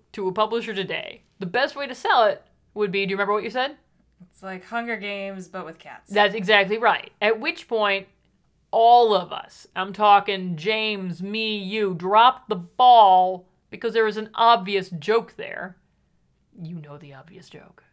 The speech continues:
Speaker 2: Only because our brother pointed it out tonight.
Speaker 1: That's correct.
Speaker 2: <laughs>
Speaker 1: That's right.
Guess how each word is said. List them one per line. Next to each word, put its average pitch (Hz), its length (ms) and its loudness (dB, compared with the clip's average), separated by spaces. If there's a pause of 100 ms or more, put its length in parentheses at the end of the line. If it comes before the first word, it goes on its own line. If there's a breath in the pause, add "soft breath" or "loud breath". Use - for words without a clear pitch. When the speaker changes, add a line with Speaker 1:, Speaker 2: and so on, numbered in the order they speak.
(240)
Speaker 2:
Only 196 320 -10
because 185 460 -12
our 175 120 -10
brother 165 320 -14
pointed 160 340 -18
it 160 160 -16
out 151 160 -16
tonight. - 260 -20 (220)
Speaker 1:
That's 180 360 -6
correct. 180 600 -6 (200)
Speaker 2:
<laughs> - 240 -8
Speaker 1:
That's 175 300 -4
right. 190 460 2